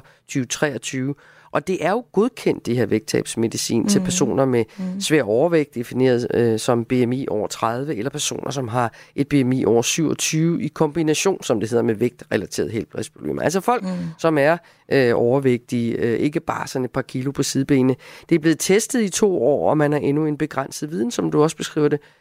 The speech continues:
Speaker 1: om bivirkninger
Speaker 2: Mm.
Speaker 1: og eventuelle senfølger. I juni besluttede
Speaker 2: Mm.
Speaker 1: det europæiske lægemiddelagentur E M A at iværksætte en undersøgelse af, om det aktive og sultnedsættende stof semaglutid også nu, øh, virker som skal.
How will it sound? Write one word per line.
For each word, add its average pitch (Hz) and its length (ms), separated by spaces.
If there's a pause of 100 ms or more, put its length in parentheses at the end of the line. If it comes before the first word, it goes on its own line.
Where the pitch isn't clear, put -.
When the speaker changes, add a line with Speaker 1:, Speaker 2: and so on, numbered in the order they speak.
(140)
Speaker 1:
om 160 140
bivirkninger 170 600
Speaker 2:
Mm. - 80
Speaker 1:
og 135 160
eventuelle 127 560 (220)
senfølger. 123 680 (280)
I 147 80
juni 170 300
besluttede 165 420
Speaker 2:
Mm. - 40
Speaker 1:
det 135 100
europæiske 135 480
lægemiddelagentur 131 840
E 135 180
M 131 80
A 135 140
at 135 160
iværksætte 127 460
en 139 80
undersøgelse 139 520
af, 131 140 (440)
om 156 120
det 170 180
aktive 147 460
og - 80
sultnedsættende 135 760
stof 120 300
semaglutid 135 1000 (360)
også 120 320
nu, 135 260
øh, 120 220
virker 127 200
som 123 180
skal. 110 200